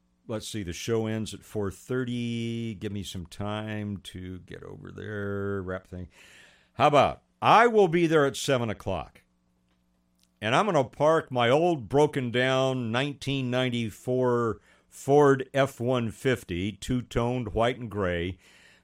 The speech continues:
My old broken down Ford pickup. I'm gonna go park it in that big lot that serves other businesses there that's, that's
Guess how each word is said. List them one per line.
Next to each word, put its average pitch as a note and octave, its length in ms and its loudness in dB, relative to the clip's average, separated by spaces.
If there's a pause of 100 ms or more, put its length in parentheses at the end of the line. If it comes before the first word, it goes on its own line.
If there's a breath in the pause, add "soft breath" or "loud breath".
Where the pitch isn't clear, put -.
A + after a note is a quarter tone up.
My G#2+ 100 4
old D#3 200 6
broken D#3 320 6
down C3+ 320 4
Ford C3+ 400 0
pickup. A2+ 420 0
I'm A2+ 80 0
gonna C#3+ 180 -2
go C3 160 0
park E3 440 -2
it B2 100 -2
in A2+ 160 -2
that G2 320 -4
big F3+ 180 0
lot A2+ 520 -2 (160)
that A2 180 -6
serves A#2+ 380 -6
other G#2+ 200 -2
businesses F2 640 -8
there F#2+ 200 -6
that's, F2+ 260 -12
that's - 400 -10